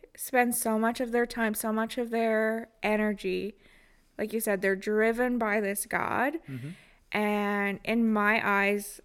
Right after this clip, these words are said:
Speaker 1: I see that as positive, hopefully, mostly positive energy being given to this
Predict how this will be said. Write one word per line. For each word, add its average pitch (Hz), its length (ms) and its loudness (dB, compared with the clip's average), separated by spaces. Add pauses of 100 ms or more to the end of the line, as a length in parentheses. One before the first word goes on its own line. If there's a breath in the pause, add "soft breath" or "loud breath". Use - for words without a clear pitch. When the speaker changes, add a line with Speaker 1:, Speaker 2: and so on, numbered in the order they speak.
Speaker 1:
I 202 160 2
see 233 260 -2
that 214 320 2
as 202 540 -2
positive, 226 840 2 (100)
hopefully, 196 480 -2
mostly 226 380 0
positive 202 460 -4
energy 196 560 -2 (380 loud breath)
being 202 520 2 (400 soft breath)
given 233 420 4
to 214 240 -2
this 202 560 -4